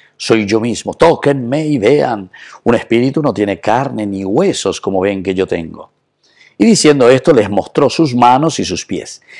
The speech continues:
Era tal alegría y la admiración de los discípulos que se resistían a creer. Pero Jesús les preguntó: "¿Tienen aquí algo para comer?". Ellos le presentaron un trozo de pescado asado. Él lo tomó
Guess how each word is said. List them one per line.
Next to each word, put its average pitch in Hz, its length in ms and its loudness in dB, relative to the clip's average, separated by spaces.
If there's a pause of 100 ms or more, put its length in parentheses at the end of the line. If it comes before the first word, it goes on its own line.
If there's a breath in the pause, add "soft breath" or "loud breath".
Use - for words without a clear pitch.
(200 loud breath)
Era 190 300 6
tal 196 220 2
alegría 143 720 4
y - 20 0
la 107 100 4
admiración 110 520 -2
de 123 80 0
los 110 100 2
discípulos 127 540 -2
que 120 100 -2
se 113 240 2
resistían 104 1300 -6
a 90 100 -4
creer. 95 400 -2 (1120 soft breath)
Pero 185 200 2
Jesús 110 380 2
les 104 120 -4
preguntó: 85 480 -4
"¿Tienen 123 340 -2
aquí 104 420 -8
algo 139 420 -6
para 135 200 -4
comer?". 131 460 -4 (1000)
Ellos 131 380 2
le 104 100 0
presentaron 92 880 -2
un 90 140 -8
trozo 95 380 -2
de 92 100 0
pescado 95 400 -2
asado. - 420 -6
Él 107 260 0
lo 101 160 -2
tomó 107 520 -4